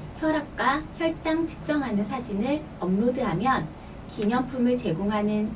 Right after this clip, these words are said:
이벤트를 준비하고 있으며 카카오톡 플러스 친구를 이용한 일 대일 비대면 상담도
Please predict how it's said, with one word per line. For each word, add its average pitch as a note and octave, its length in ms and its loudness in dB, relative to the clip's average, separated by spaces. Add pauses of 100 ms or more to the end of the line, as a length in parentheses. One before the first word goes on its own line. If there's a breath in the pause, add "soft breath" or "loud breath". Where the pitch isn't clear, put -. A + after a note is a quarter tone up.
이벤트를 A#3+ 560 2
준비하고 A3 540 2
있으며 F3+ 600 0 (480 loud breath)
카카오톡 D#4 840 0
플러스 E4 400 0
친구를 D#4 400 2
이용한 A#3+ 580 2 (360)
일 D#4 220 2
대일 D4+ 480 6
비대면 F#3 440 0
상담도 B3+ 720 -2